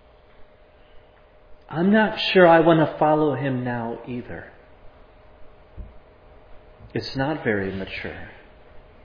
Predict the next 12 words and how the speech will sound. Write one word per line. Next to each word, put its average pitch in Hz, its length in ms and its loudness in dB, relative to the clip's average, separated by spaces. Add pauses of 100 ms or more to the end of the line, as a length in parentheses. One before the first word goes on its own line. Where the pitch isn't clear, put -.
(440)
It's - 160 -10
not 151 180 -4
very 247 160 0
refined. - 520 -8 (2000)
And 113 120 -2
often 123 480 0
God 123 360 0
does 135 380 -2
deal 135 220 0
with 123 220 0
us 107 220 -4
in, 117 220 -2